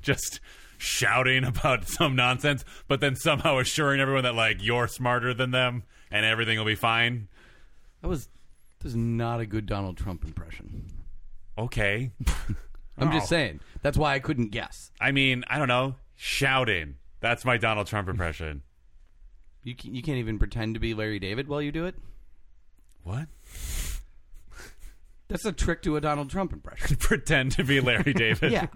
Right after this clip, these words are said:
Speaker 2: Don't pretend to be Larry David pretending to be Bernie Sanders, then you're Bernie Sanders.
Speaker 1: Right. Pretend to be Larry David.
Speaker 2: Yeah.
Speaker 1: I see.
Speaker 2: Bernie Sanders and Donald Trump are basically the same impression for most people.
Speaker 3: Uh, yeah, that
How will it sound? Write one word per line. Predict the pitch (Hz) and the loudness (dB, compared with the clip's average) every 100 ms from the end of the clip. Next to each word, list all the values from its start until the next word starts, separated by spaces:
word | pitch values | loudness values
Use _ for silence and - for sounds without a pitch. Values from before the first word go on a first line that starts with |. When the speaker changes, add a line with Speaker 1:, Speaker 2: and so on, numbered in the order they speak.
| - - - - | -14 -18 -18 -2
Speaker 2:
Don't | - 208 | 0 0
pretend | 233 233 233 | 0 0 0
to | 214 | 0
be | 202 | 0
Larry | 196 196 | 0 0
David | 185 196 185 | 0 -2 -4
pretending | 180 202 190 180 | -4 0 0 0
to | 170 | 0
be | 170 | 0
Bernie | 180 175 | 2 2
Sanders, | 160 277 254 135 117 | 2 2 2 0 -2
then | - 165 | 0 2
you're | 165 | 2
Bernie | 135 131 113 | 0 -2 -2
Sanders. | - 175 127 - | 0 0 2 2
Speaker 1:
Right. | 95 147 - - | 2 0 -4 -4
Pretend | - 113 117 98 | -2 2 2 2
to | |
be | 95 | 0
Larry | 95 90 87 | 2 0 2
David. | 90 73 - - - - - - - - - | 0 -2 -8 -18 -20 -20 -20 -20 -20 -20 -12
Speaker 2:
Yeah. | 135 - - | -10 -10 -6
Speaker 1:
I | 82 | -6
see. | 80 - - - - - - - - - - - - - - | -6 -10 -14 -14 -14 -14 -14 -14 -14 -18 -20 -20 -20 -2 0
Speaker 2:
Bernie | 147 147 | 0 0
Sanders | 143 127 117 | -2 -2 -4
and | 107 92 - | -4 -6 -6
Donald | - 110 95 | -4 -4 -2
Trump | 160 143 101 | -2 -2 -2
are | 95 - - | -8 -4 0
basically | 151 139 120 123 | 0 -2 -6 -6
the | 98 | -6
same | - 110 90 | -6 -4 -4
impression | 82 85 - - | -6 -10 -12 -16
for | 92 | -14
most | 76 - | -10 -8
people. | - - - - - - - - - - - - | -8 -12 -14 -14 -12 -10 -10 -10 -12 -12 -12 -6
Speaker 3:
Uh, | 131 120 117 117 113 101 - | -4 -2 -4 -4 -4 -8 -10
yeah, | 151 95 - - | -8 -8 -8 -10
that | 110 | -8